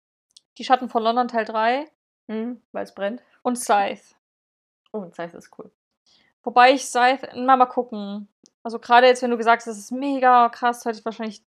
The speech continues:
Speaker 1: mehr nach oben geschoben. Ja, wahrscheinlich die Schatten von London oder das Haus. Eins von den beiden.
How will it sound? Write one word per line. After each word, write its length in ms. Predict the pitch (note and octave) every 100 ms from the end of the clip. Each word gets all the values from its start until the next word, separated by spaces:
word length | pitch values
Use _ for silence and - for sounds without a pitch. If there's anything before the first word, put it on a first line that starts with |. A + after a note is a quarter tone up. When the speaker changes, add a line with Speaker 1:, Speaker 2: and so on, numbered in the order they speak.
| _ -
Speaker 1:
mehr 380 | A3 G#3+ A3
nach 100 | A3+
oben 240 | A#3 A#3 B3
geschoben. 560 | B3+ - B3+ C4+ C#4 _ _ _ _ _ _ _ _ _
Ja, 140 | A#3 A#3+
wahrscheinlich 360 | A#3+ A#3+ A#3+
die 100 | A#3+
Schatten 240 | B3 A3+ A3
von 120 | G#3+
London 260 | G#3+ A3
oder 200 | - G#3
das 240 | G3+ - -
Haus. 260 | G#3+ A3
Eins 400 | - A#3 G#3 - _
von 160 | - G3+
den 120 | F#3+
beiden. 440 | G#3 G#3 G#3+ G#3